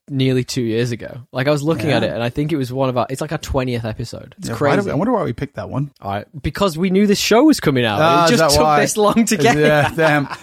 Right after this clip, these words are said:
Speaker 2: They did delay this beast.
Speaker 1: Really
Speaker 2: Took a
Speaker 1: delayed.
Speaker 2: while, but, I mean,
Speaker 1: I'm
Speaker 2: they've
Speaker 1: glad
Speaker 2: done a
Speaker 1: they
Speaker 2: good job.
Speaker 1: did.
Speaker 2: Yeah,
Speaker 1: I'm glad
Speaker 2: they've
Speaker 1: they
Speaker 2: done a good
Speaker 1: did.
Speaker 2: job.
Speaker 1: Um,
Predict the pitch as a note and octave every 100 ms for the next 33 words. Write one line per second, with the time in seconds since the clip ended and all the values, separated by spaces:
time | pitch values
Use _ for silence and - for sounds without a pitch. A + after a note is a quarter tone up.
0 | - G#3 F#3 F#3 F#3 D#3+ D#3 E3+ D3 B2
1 | C#3 D3 D3+ B2+ B2+ C3 C3 B2 A#2 C#3
2 | D3 C3+ D3+ D3+ D#3 D3 D#3+ D#3+ D3+ C3+
3 | B2+ C3 A2+ A2 A2 G2+ B2 A#2 A2+ G#2+
4 | G2 F#2 G#2 C3+ C#3 C3+ C3